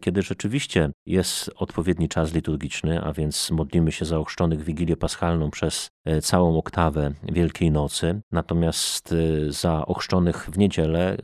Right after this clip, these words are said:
czy w jakiś inny dzień, no, modlimy się akurat w tym dniu, podobnie w przypadku bierzmowanych czy też zawierających sakramentalny związek małżeński.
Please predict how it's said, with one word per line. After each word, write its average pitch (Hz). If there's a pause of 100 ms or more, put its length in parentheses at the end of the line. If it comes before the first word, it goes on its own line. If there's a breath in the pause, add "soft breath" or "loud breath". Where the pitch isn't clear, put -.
czy -
w 76
jakiś 80
inny 85
dzień, 87
no, 254
modlimy 135
się -
akurat 104
w -
tym 107
dniu, 117
podobnie 78
w -
przypadku -
bierzmowanych 80
czy -
też -
zawierających 80
sakramentalny 82
związek 78
małżeński. 82